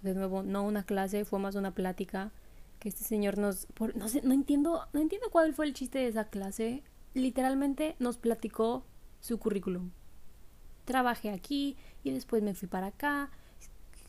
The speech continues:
Como que, ok, pero de qué, mm, ok. Y no sé cómo llegamos al tema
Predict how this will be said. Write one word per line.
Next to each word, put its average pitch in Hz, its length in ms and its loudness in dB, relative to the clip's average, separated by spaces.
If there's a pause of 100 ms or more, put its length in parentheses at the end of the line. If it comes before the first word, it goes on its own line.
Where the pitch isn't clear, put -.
Como 214 260 0
que, - 180 -6
ok, 208 500 0
pero 202 320 0
de 185 120 -2
qué, - 160 -14 (380)
mm, 196 180 0 (540)
ok. 180 120 -4 (1400)
Y 269 380 2 (600)
no 220 200 2
sé 214 140 0
cómo 214 220 0
llegamos 196 340 0
al 180 200 -2
tema 202 420 -2